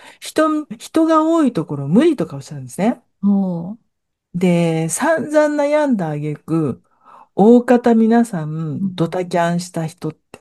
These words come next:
Speaker 1: あんまりいないんですよ。
Speaker 2: ええ、あ、そうなんですか。うん。
Speaker 1: うん。
Speaker 2: うん。
Speaker 1: 散々悩んで、中には電車に乗って、そんな、こう、ピラピラした服着てね、
Speaker 2: うん。
Speaker 1: あの、とてもじゃないけど、私は歩けないとかっておっしゃって、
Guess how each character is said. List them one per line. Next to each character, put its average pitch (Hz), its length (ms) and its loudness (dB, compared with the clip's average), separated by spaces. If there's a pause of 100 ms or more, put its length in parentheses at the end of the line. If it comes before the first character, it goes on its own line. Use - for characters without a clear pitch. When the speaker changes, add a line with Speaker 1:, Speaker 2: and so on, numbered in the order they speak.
Speaker 1:
あ 160 100 -4
ん 156 100 -4
ま 151 80 -6
り 139 140 -8
い - 20 -8
な 135 100 -8
い 135 60 -10
ん - 40 -14
で - 80 -20
す - 120 -20
よ。 - 60 -20 (480)
Speaker 2:
え 214 220 6
え、 220 80 4
あ、 208 220 -2
そ 294 260 2
う 330 80 4
な 262 120 6
ん 220 80 4
で 202 100 2
す - 140 -4
か。 190 220 0 (320)
う 202 80 6
ん。 254 60 8
Speaker 1:
う 277 40 6
ん。 240 60 6
Speaker 2:
う - 20 0
ん。 - 120 -6 (320)
Speaker 1:
散 220 340 4
々 254 300 0
悩 247 220 4
ん 185 160 0
で、 160 300 -4 (360)
中 220 260 2
に 156 160 -2
は 202 260 2
電 196 300 4
車 214 120 -2
に 208 140 0
乗 202 140 -2
っ 196 80 -10
て、 220 400 0
そ 180 160 -8
ん 190 80 0
な、 196 460 -4
こ 170 340 2
う、 - 20 -6
ピ 214 60 -2
ラ 196 100 2
ピ 165 80 -4
ラ 156 100 -4
し 151 60 -10
た 170 100 -8
服 170 280 -8
着 - 100 -14
て 156 80 -6
ね、 269 320 -2 (160)
Speaker 2:
う - 20 2
ん。 208 280 4
Speaker 1:
あ 170 80 0
の、 147 500 -8 (140)
と - 100 -6
て 208 140 4
も 240 100 6
じ 262 80 2
ゃ 240 60 6
な 185 120 0
い 175 100 -2
け 160 100 -10
ど、 147 160 -8 (240)
私 175 360 -4
は 156 140 0
歩 170 180 4
け 190 140 2
な 160 80 -2
い 151 60 -8
と 151 100 -8
か 156 60 -4
っ 147 40 -8
て - 140 -8
お 156 40 -4
っ - 20 -4
し 156 120 -6
ゃ 175 40 0
っ 170 60 -6
て、 156 360 -8